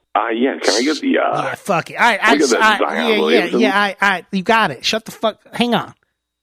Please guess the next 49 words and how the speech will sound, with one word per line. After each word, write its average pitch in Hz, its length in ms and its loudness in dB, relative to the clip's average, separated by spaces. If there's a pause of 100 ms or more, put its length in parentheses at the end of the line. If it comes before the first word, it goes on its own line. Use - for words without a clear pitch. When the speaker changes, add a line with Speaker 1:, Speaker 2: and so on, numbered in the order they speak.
(120)
Speaker 2:
Man, 233 260 -6
make 285 200 -2
this, 269 120 -10 (220)
make 262 200 -4
this 269 140 -8
Speaker 1:
Fuck - 120 -4
Speaker 2:
fat, 247 220 -8
Speaker 1:
up. - 80 -18 (320)
Speaker 2:
make 254 200 -14
this 294 160 -16
fat 240 280 -14
fuck 240 300 -10
the, 220 160 -4
uh, 190 80 0
Zion. 214 420 -2 (280)
Oh, 202 200 0
man. 240 640 -2 (480)
Really? 339 580 4
Speaker 1:
I - 40 0
don't 240 160 2
know. - 200 0 (240)
I 92 60 4
don't 92 200 0
know 98 120 0
what 80 240 -2
I 85 60 -2
would 78 180 -6
do 73 160 -2
if 78 60 -12 (100)
I 73 60 0
went 73 260 0
to - 60 4
a 71 220 0
fast 65 240 0
food 78 160 0
place 76 280 0 (120)
and 69 120 -8
ordered 67 360 0
something, 76 340 0 (600)
and 76 80 2
the 80 60 4
words 73 280 0 (160)
"fat 82 140 2 (180)
fuck" 78 160 0
came 65 200 2
out 65 120 2
of 65 40 -4
their 65 80 0
mouth 62 220 2